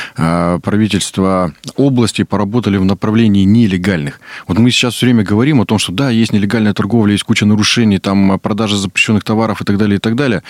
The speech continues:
Но в этом отношении мы не видим никакой борьбы. И мы несколько раз, вот, э, Союз Н Т О и Ассоциация предпринимателей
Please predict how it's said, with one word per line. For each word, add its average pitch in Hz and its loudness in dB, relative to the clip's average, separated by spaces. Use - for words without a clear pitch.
Но 104 2
в 117 2
этом 104 0
отношении 117 2
мы 95 4
не 110 4
видим 117 2
никакой 95 0
борьбы. 98 0
И 80 0
мы 117 4
несколько 110 0
раз, 143 -2
вот, 98 -6
э, 98 2
Союз 107 2
Н 90 0
Т 98 -2
О 120 4
и 104 4
Ассоциация 117 -2
предпринимателей 98 0